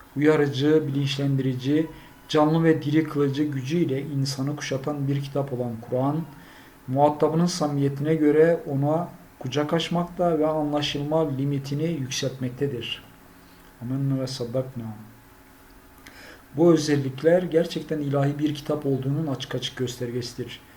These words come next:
Kur'an okundukça kişinin maneviyatı artmakta, Kur'an okundukça kişinin anlam dünyası zenginleşmekte, hafızası, muhakemesi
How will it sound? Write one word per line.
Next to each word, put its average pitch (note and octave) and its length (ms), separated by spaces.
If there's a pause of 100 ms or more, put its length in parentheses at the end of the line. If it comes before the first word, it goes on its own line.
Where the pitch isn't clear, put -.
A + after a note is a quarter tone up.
(340)
Kur'an D#3 300
okundukça C#3+ 520
kişinin B2+ 300
maneviyatı A#2+ 520
artmakta, C#3+ 760
Kur'an C3 240
okundukça C3 520
kişinin C3 400
anlam C3 400
dünyası C3+ 480
zenginleşmekte, C#3 1040 (880)
hafızası, C3+ 580
muhakemesi C3+ 880